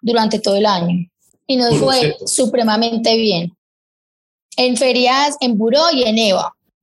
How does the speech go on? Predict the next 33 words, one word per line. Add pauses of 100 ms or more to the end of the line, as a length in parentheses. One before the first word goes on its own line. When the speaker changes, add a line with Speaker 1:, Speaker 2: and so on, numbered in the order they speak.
(120)
Speaker 2:
Perfecto.
Speaker 1:
Estuvimos
en, (120)
y
en,
en
junio, (120)
en
septiembre
y
en
diciembre. (720)
Y
nos
fue
súper
bien, (160)
demasiado
bien. (260)
Y
nos
dimos
cuenta
que
mucha,
mucha,
mucha
gente (420)
todavía
no
conocía
la
marca.